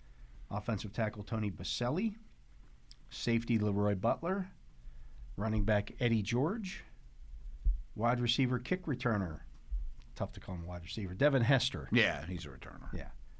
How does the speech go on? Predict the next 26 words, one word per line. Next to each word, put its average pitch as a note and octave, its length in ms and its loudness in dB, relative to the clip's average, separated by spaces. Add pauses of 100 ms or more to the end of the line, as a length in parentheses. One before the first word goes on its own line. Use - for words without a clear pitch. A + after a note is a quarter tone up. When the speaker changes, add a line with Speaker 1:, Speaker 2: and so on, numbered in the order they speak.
(180)
Speaker 1:
Wide C3 200 4
receiver C3 360 2
Torrey B2+ 380 2
Holt. - 500 -4 (920)
Wide A2 200 0
receiver A#2 420 2
Andre A2+ 360 4
Johnson. C#3+ 680 2 (640)
Speaker 2:
He's C#3+ 300 2
a A#2 60 4
first-timer, F2 580 2
right? F2+ 260 0
Speaker 1:
Yeah. F#2+ 200 0 (580)
Uh, A2 220 2
defensive B2+ 600 0
end A#2+ 420 2
Robert A#2 320 4
Mathis. - 640 0 (500)
Speaker 2:
Yeah, F2+ 160 -2 (100)
he's. A2 220 -2 (640)
I B2 100 6
would A#2+ 120 6
take A#2 160 4
Allen F#2+ 320 4
over E2+ 200 0
Mathis. D#2+ 520 -6